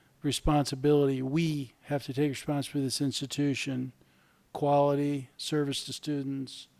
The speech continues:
financially, et cetera. That it can't be on autopilot." The other thing is to really clarify and shorten vision, mission, values, and goals.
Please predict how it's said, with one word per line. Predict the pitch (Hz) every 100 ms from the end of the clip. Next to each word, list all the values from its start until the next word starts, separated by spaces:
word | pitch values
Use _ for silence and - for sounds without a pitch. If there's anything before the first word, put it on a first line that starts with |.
| _ -
financially, | 143 135 139 139 131 143 139 135
et | 131
cetera. | - 135 - 127 123 - _ _ _ _ _ _ _
That | 147
it | 156 160 -
can't | 156 151 143
be | 143
on | 135
autopilot." | 135 135 135 120 123 127 120 123 143 _ _ _ _ _ _ _ _ - _ -
The | 175
other | 247
thing | 247 220 196
is | 170
to | 160
really | 147 165 151
clarify | - - 175 185 - 180 165
and | 156 135
shorten | - 156 151 139 131 123 -
vision, | 131 160 175 175 180 175 165
mission, | 147 160 160 170 165 165 160
values, | 135 147 156 156 156 139
and | 143 127
goals. | 135 123 120 127 -